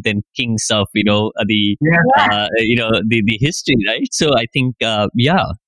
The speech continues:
Speaker 1: gratitude is, uh, obviously is one thing that has transformed my own life as well. So I think I can't, you know, stress enough on acknowledging the smaller, tiny things. And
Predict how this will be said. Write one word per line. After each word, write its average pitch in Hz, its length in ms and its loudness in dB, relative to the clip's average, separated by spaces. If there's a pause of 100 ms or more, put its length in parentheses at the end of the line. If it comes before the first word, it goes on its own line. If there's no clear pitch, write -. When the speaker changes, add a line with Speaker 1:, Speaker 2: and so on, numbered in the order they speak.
(120)
Speaker 1:
gratitude 110 480 0
is, 107 140 -2 (140)
uh, 95 240 2
obviously 110 320 0
is 104 120 0
one 98 160 0
thing 104 140 -4
that 101 160 0
has 95 240 -4 (200)
transformed 110 360 0
my 107 240 0
own 104 240 0
life 95 220 0
as 95 180 -2
well. 92 220 2 (500)
So - 240 0
I 104 200 0
think 110 140 0
I 107 60 0
can't, 104 320 0 (680)
you 110 80 -2
know, 110 80 0
stress - 360 -4
enough 117 380 0 (160)
on 101 340 0 (500)
acknowledging 139 600 0
the 147 80 0
smaller, 139 320 0
tiny 131 400 -2 (160)
things. 180 180 0
And 147 160 2